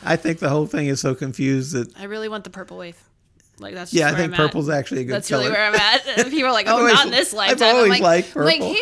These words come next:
Speaker 2: listen, like, I'm not against the blue, but, like, let's just slide right in with purple and get it done."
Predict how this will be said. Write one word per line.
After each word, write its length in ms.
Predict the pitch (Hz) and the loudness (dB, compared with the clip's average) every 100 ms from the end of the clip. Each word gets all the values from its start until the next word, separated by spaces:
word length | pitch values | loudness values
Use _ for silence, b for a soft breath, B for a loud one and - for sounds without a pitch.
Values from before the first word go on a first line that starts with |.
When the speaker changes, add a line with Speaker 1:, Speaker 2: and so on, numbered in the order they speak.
| 427 | -4
Speaker 2:
listen, 300 | 381 381 294 | -6 -6 -8
like, 140 | 220 | -8
I'm 100 | 208 | -6
not 160 | 220 240 | -4 -4
against 260 | 233 247 | -6 -8
the 80 | 233 | -8
blue, 220 | 226 233 | -6 -4
but, 120 | 220 | -4
like, 160 | 202 185 | -4 -4
let's 220 | 185 196 | -4 -4
just 180 | 220 214 | -4 -6
slide 260 | - 196 180 | -4 -4 -4
right 240 | 180 185 | -6 -6
in 140 | 202 | -6
with 120 | 202 202 | -8 -10
purple 440 | 202 202 202 220 | -10 -8 -8 -8
and 140 | 196 | -8
get 140 | 175 175 | -10 -10
it 100 | 180 | -10
done." 300 | 80 71 | -12 -14